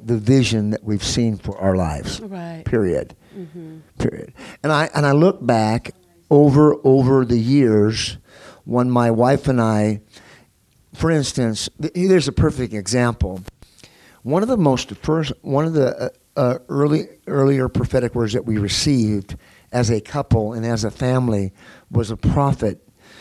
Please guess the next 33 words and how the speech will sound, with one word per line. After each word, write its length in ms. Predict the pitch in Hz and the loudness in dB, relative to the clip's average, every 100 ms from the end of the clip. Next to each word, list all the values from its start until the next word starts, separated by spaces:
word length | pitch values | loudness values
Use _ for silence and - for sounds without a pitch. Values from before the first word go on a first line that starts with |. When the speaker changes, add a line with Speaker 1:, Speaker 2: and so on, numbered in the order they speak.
| - _ | -20 _
Speaker 1:
who 160 | - 123 | 2 2
is 80 | 120 | 2
still 180 | 185 180 | 4 4
alive. 320 | 123 123 98 | 4 2 0
He's 220 | 120 110 104 | 0 -2 0
eighty-eight 480 | 117 123 113 104 107 | 2 2 2 2 0
years 300 | 95 92 92 | -2 -4 -2
old. 260 | 101 90 95 | -2 -2 -4
I 60 | |
just 300 | 95 107 - | -2 -4 -4
saw 240 | - 107 90 | -2 -2 -2
him. 340 | 95 85 87 - - - - _ _ - | -4 -6 -8 -12 -20 -20 -20 _ _ -2
Uh, 440 | 107 98 95 95 - | 0 0 0 -4 -2
but 120 | - 107 | 0 2
he's 180 | 123 - | 2 2
sort 200 | 127 113 | 2 2
of 100 | 101 | 0
a 60 | 101 | -2
prophetic 440 | 110 95 110 101 | -2 0 -2 -2
father 380 | - 104 101 98 | 0 0 0 0
to 60 | |
me. 360 | 98 98 92 90 _ 107 | -2 -2 -2 -6 _ 0
Well, 240 | 139 120 | 2 2
he 80 | 113 123 147 | 2 4 4
is 200 | 151 110 | 4 4
a 60 | 92 | 0
prophetic 400 | 87 101 92 87 | -2 -2 -2 -2
father 280 | 95 95 | -4 -4
to 100 | 90 95 | -4 -4
me, 320 | 95 92 95 - - - - | -2 -4 -8 -18 -20 -16 -8
Emmanuel 420 | 101 107 104 95 | -4 -2 -2 -2
Kenneth 340 | - 95 90 | -2 -2 -4
Tracy. 540 | - 104 101 - 90 | -2 -2 -2 -4 -6